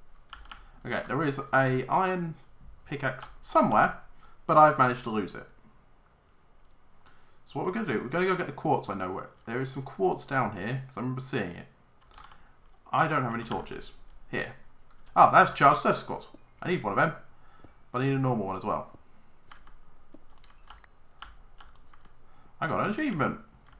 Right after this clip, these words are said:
I need some normal surface quartz. Um, that's not helpful. I need a normal one. I need the non-rare one.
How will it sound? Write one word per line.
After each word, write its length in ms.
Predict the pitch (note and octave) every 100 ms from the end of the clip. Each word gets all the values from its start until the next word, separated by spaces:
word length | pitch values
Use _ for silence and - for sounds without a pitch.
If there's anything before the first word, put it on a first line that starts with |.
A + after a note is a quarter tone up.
| - - - - - - - - - - -
I 60 | -
need 120 | F#3
some 140 | F3+ F3+
normal 220 | G3 C3+
surface 260 | A#2+ G2
quartz. 400 | - G2+ - - - - - - - - - - - - - - - - - - - - - - - - - - - - - - - - - - - -
Um, 380 | C#3+ A#2+ A#2+ A#2+ - - -
that's 140 | - B3
not 120 | F#3+
helpful. 500 | A3 - - - -
I 140 | D#3 F3+
need 180 | F3+ - -
a 80 | E3
normal 260 | F#3 C#3
one. 220 | F#2+ D#2+ -
I 100 | C#3+
need 240 | D#3 D3+ - -
the 80 | F3+
non-rare 640 | E3 F3 F#3+ D#3 E3 F3
one. 240 | G3+ F3